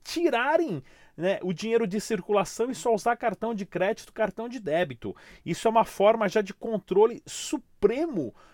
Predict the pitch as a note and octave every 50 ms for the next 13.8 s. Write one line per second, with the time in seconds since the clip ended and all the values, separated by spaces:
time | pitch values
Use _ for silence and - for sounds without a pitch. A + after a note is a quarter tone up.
0 | _ _ - B2 D3 G#3+ A#3 F#3 A3+ G3 D3+ C3 B2 D#3 F#3+ A3+ B3 A#3+ G#3 -
1 | A#3 A3 A3+ B3+ - - A#3 - - C#4+ D4 - - - G#3 G#3+ G3+ - - B3
2 | B3+ A#3 A3 A#3 B3+ B3 G#3 - - A#3 F#3 - A3 A#3+ B3 B3 A3 - - A#3
3 | B3 A#3+ - - A#3 G3+ - G3+ F#3+ F#3 F3 - - - _ B3 C4+ D4 C#4+ G#3+
4 | D3 A#2 - _ _ _ _ _ _ _ _ - D4+ D#4+ - - - - C4 C#4+
5 | C4+ A#3 B3+ A#3+ G#3+ G3+ A3 B3 A#3 A3 - - - - - - A#3 B3 G3 -
6 | A#3+ A3+ G3 F3+ D#3+ B2+ B2 C3 - - - _ - C4 C4 C4+ C4 - - -
7 | - A#3+ - A#3 G#3 - - A3 G#3+ G3+ G3 D#3+ D#3+ D3+ G3 G#3 G3 - - -
8 | - G#3 G#3 - - C#3 A2 F2+ F2+ - - - - - - _ - D#3 F#3 G#3
9 | F3 G3+ F3+ E3+ G3 G#3+ G#3+ - A#3+ G#3+ A3 A#3 A3 - A3+ A3 G#3+ G3+ - F#3+
10 | - A3 A3 G#3+ G#3 A#3 C4+ C#4 - _ - - - _ _ - C4+ C#4 C4+ B3
11 | A#3 - A#3+ - A#3+ G#3+ - - - C4 G#3 - B3 C4+ C4+ A3+ - C4 C4 A#3
12 | E3+ - - C#3 B2 - - - - B3 C4+ D#4 C#4+ C#4 C4+ - - A#3+ - -
13 | C4 B3 G#3 - - B3 A#3+ G3+ G#3+ - - D4+ D4+ A3 -